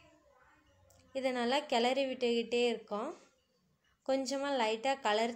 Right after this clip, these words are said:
சேஞ்ச் ஆயிருக்கு பாருங்க. இது இன்னமும் கிளறி விட்டுக்கிட்டே இருக்கோம், mild brown color வர வரைக்கும். இப்போ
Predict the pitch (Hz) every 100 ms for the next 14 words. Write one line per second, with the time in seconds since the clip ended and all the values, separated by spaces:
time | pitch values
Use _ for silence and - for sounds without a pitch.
0 | 240 226 226 214 214 202 202 190 190 190
1 | 190 220 339 - _ _ _ _ _ _
2 | _ - _ _ - 262 262 262 302 302
3 | 330 285 233 247 254 247 - 247 240 240
4 | 214 214 294 269 220 214 240 269 285 240
5 | 226 220 226 220 214 208 202 196 202 202
6 | 196 190 220 302 - _ _ _ _ _
7 | _ _ _ _ _ _ _ - 247 247